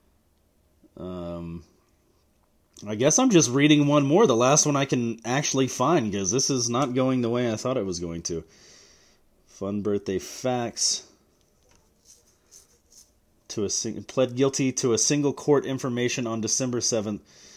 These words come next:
Well, I mean, this isn't funny. <laughs> None of this is funny. What happened December seventh, two thousand four?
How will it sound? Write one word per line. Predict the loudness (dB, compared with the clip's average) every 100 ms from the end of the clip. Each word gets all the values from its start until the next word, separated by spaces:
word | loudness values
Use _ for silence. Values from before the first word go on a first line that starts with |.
| -20 -20 _
Well, | -6
I | -2
mean, | 0 0
this | 0 -2
isn't | -2 -2
funny. | -4 -2 0 -2 -4 _ -6
<laughs> | -6 -6 -14 -8 -6 -4 -6 -8 -8 -10 -12 -16 -16 -10
None | 4 6 8
of | 8
this | 8 8
is | 4
funny. | 2 2 2 0
What | 0
happened | 2 2 0 0
December | 2 2 2
seventh, | 4 4 2 0
two | -2
thousand | 2 2 0 -4
four? | 0 4 6 4